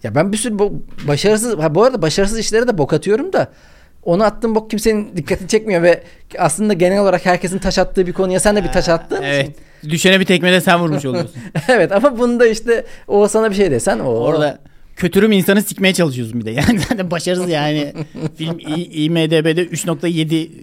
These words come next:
Speaker 2: yani puanı.
Speaker 1: Ha, ha.
Speaker 2: Bir de sen başarısız desen ne olur ki ona?
Speaker 1: O yüzden ya ben, e, Sofya yapılan
Speaker 2: Ben de kınıyorum.
Speaker 1: Kınıyorum. Yapay zeka ile de bak bu Evrim Maymunoğlu'nun da çok korktuğu bir konu. Yapay zeka ile ileride insanlığın savaşı.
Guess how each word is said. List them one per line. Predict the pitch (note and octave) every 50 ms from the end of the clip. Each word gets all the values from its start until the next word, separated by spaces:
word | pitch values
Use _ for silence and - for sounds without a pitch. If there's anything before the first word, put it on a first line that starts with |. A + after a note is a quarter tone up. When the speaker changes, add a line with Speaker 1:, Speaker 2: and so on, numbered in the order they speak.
| - - - - C3
Speaker 2:
yani | C#3 B2+ A#2+ A#2+ A#2+ A#2+
puanı. | - C3 B2 A2+ A2+ A2 G#2+ -
Speaker 1:
Ha, | - - - - -
ha. | -
Speaker 2:
Bir | C3
de | D3
sen | C#3+ D3 D#3 D#3 D3+
başarısız | D3+ C#3+ - E3 D#3 D3 D3+
desen | D#3 D3+ E3 D#3+ E3
ne | E3
olur | E3 E3+ D#3+
ki | - -
ona? | G#2+ G2+ G2 - - _ _ _ - - - - - _ _ _ - - - - - - -
Speaker 1:
O | - A#2+
yüzden | B2 B2 B2+ C3 D#3 G3 A3+ - - - - - - - - - -
ya | E3 C#3 C#3+
ben, | G3 B3+
e, | A#3 - - - - - D3 D3 F2 C2 - - -
Sofya | - - - F3+ F#3 F3+ - F#3+ F#3+
yapılan | F#3+ F3+ F3+ - F#3 F#3 G#3 A3+ - - - - - - - - - - - - - - - - - - - -
Speaker 2:
Ben | C3+ B2+ C#3 C#3 D3+ D3
de | C#3+
kınıyorum. | - C#3 C3+ C#3 C#3 C3 A#2+ - - - - - -
Speaker 1:
Kınıyorum. | - D#3+ D#3+ E3 D3+ B2+ A2+ G#2 - - - - - - - - -
Yapay | C#3+ B2 - E3+ E3+ F3+
zeka | D#3+ E3 D#3+ - E3 D#3+
ile | E3 E3 D3+
de | D#3
bak | C#3+ C3+ - D3
bu | D3+ E3+ D#3
Evrim | F#3 D#3 C#3 C3 D3+ E3
Maymunoğlu'nun | D#3+ D#3 D#3 D#3 D#3+ D#3+ D#3 D3+ D3+ D3+ D#3 D#3
da | C#3
çok | C3 - C#3 -
korktuğu | - D3 C3+ - - - C#3+ C3
bir | B2
konu. | - - A#2 B2+ E3 F#3 G#3+
Yapay | - C3 A2 - B2+ C3 B2+
zeka | A#2+ B2+ A#2 - A#2 A2+
ile | A#2+ C3 C#3+ -
ileride | C3 A#2+ A2+ A2+ A2+ A#2+ C3+ D#3 D3+ -
insanlığın | - B2+ A#2 - - A#2 A#2 A#2 A2+ A2
savaşı. | A2+ - C#3 A#2 A#2 A2+ - - D#3 F#3